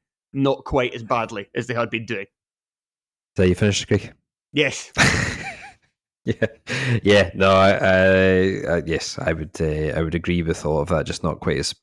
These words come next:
Speaker 2: passionately as you put it across there.
Speaker 1: <laughs>
Speaker 2: Yeah, I, I know. I, it's like, I, when I, when I saw Lowry was starting, I thought, "Hmm." Uh, I mean, I, I want him to, you know, from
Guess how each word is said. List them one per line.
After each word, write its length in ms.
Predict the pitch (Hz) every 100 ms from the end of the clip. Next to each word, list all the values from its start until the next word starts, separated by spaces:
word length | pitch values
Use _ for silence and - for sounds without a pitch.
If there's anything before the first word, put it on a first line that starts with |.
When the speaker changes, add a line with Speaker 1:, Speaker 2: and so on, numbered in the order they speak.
| -
Speaker 2:
passionately 460 | 85 - 85 78
as 80 | 80
you 280 | 87 82 -
put 140 | 87
it 60 | 60
across 280 | - - -
there. 160 | 98
Speaker 1:
<laughs> 1600 | 156 - 302 - 302 - 294 - - - - - - - - -
Speaker 2:
Yeah, 240 | - 95 78 - _ -
I, 200 | 123 131
I 120 | 127
know. 140 | 135 127
I, 100 | 123
it's 340 | 120 113 - -
like, 280 | 117 - _ - - -
I, 80 | - 110 -
when 160 | 117 110
I, 100 | 113
when 140 | 110 117
I 80 |
saw 200 | 120 120
Lowry 360 | 104 98 95 95
was 140 | 87
starting, 400 | - 90 92 -
I 60 | 95
thought, 340 | 90 90 - _ _
"Hmm." 220 | 135 120 117 - _ _ _ _ _ _ -
Uh, 380 | 95 92 90 82
I 100 | 98
mean, 80 | 98
I, 280 | 95 90 95
I 180 | 90 92
want 220 | 98 139
him 120 | 110
to, 180 | 87 92
you 80 | 80
know, 160 | 85 -
from 580 | - 78 98 - -